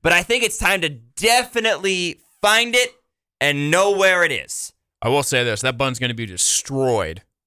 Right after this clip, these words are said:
Speaker 2: if the Chiefs lose to the Redskins this upcoming Sunday. 'Cause, y-, yeah, they handily beat the Eagles, but they allowed the Eagles to put up a lot of points for an offense that's not that good. And then they go, they are playing in Washington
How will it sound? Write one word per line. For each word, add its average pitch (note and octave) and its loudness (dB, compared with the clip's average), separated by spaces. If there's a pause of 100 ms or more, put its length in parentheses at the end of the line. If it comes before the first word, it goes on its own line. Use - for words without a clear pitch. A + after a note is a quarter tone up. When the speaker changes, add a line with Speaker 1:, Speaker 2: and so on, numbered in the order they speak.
(120)
Speaker 2:
if A2+ -6
the A2+ -12
Chiefs A2+ -4
lose A2 -6
to G#2 -12
the F2+ -10
Redskins F2+ -10 (440)
this G#2+ -4
upcoming F#2+ -10
Sunday. D2 -8 (960)
'Cause, B2 -4
y-, C#3+ -16
yeah, A3+ 2
they F3 -4 (120)
handily F3 -2
beat D3+ -4
the - -8
Eagles, C#3 -2
but D3+ -6
they B2+ 0
allowed C#3+ -2
the C3 -10
Eagles B2+ -10
to A#2 -20
put B2+ -8
up A2+ -8
a A2+ -10
lot A2+ -6
of A2 -12
points A2+ -12
for B2+ -6
an A2+ -4
offense A2 -6
that's F#2 -12
not G#2 -2
that G2+ -2
good. G#2+ -4 (840)
And B2 -6
then A2+ -4
they C#3 0
go, E3 2
they F3 0
are A3+ 6
playing G3+ -4
in C#3+ -6
Washington A2+ -4